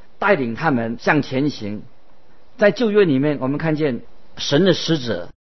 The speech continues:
我们清楚的，刚才三十四、三十五节说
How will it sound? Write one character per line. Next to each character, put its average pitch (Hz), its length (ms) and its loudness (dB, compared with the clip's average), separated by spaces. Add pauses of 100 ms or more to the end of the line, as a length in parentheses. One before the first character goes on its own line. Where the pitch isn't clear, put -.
(300)
我 120 80 -2
们 139 100 2
清 165 180 0
楚 117 160 -4
的， 110 220 -2 (480)
刚 147 160 0
才 131 380 0 (180)
三 156 220 0
十 135 120 -4
四、 123 80 -12
三 147 180 2
十 147 60 -2
五 123 120 -4
节 117 140 -4
说 139 200 -2